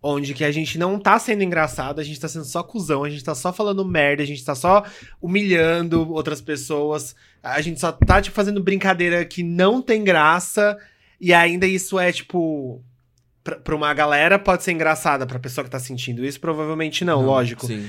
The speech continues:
Speaker 1: Mas assim, eu já fui a-, alvo e já fui atirador também.
Speaker 2: Opa, quantas vezes?
Speaker 1: Tipo, quando, quando eu tava achando que, assim, eu estava arrasando por estar fazendo shade, antes de saber o que era shade, antes de entender a, a cultura do shade,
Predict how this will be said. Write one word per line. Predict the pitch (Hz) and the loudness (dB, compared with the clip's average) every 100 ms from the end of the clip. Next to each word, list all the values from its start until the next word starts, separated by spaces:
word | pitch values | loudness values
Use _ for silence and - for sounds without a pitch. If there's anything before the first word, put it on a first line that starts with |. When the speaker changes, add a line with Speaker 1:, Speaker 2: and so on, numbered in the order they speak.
| 107 - | -14 -12
Speaker 1:
Mas | 160 160 156 | 2 4 4
assim, | 160 - 151 | 2 0 -2
eu | 127 | 0
já | 147 196 | 2 2
fui | 233 185 | 6 6
a-, | 156 - | 6 2
alvo | - 143 156 190 214 254 - | -2 2 2 2 -2 -8 -4
e | 196 | 0
já | 185 202 | 4 2
fui | - 170 | 2 -2
atirador | 170 175 233 233 165 | -2 -4 -2 2 0
também. | 123 135 120 | 0 -2 0
Speaker 2:
Opa, | 131 131 226 - - | 0 -2 -6 -8 -12
quantas | - 127 127 165 | -4 -2 -2 -6
vezes? | 110 104 - | -6 -8 -10
Speaker 1:
Tipo, | - 180 127 139 117 - - _ _ _ - | -2 -2 0 -2 -4 -8 -20 _ _ _ 4
quando, | 196 196 226 214 | 8 8 6 -2
quando | 185 208 240 247 247 233 208 | 2 4 4 0 0 4 6
eu | 202 | 6
tava | 202 185 | 4 2
achando | 185 190 175 | 2 0 0
que, | 180 | -2
assim, | 175 180 156 | -2 -4 -4
eu | 156 | -4
estava | 160 170 165 | -2 0 0
arrasando | 175 202 196 190 190 | 2 2 2 0 -2
por | 190 | -4
estar | 175 180 | -2 -2
fazendo | 160 160 160 160 | -2 -4 -4 -4
shade, | - 185 160 190 185 226 | -2 0 0 -2 -6 -6
antes | 175 190 233 - | 0 0 0 -8
de | 170 151 | -16 -2
saber | 208 170 151 | 0 2 0
o | 165 | 0
que | |
era | 151 135 | -2 -2
shade, | 123 127 143 170 180 - - | -2 -4 -4 -8 -10 -18 -6
antes | 160 175 160 | -2 0 0
de | 208 | -4
entender | 202 190 160 143 180 185 - | 0 -2 0 0 2 0 -4
a, | 143 139 | -4 -4
a | |
cultura | 127 131 151 139 | -6 -4 -2 0
do | 135 | -2
shade, | - 143 151 160 185 | -2 -2 -2 -6 -8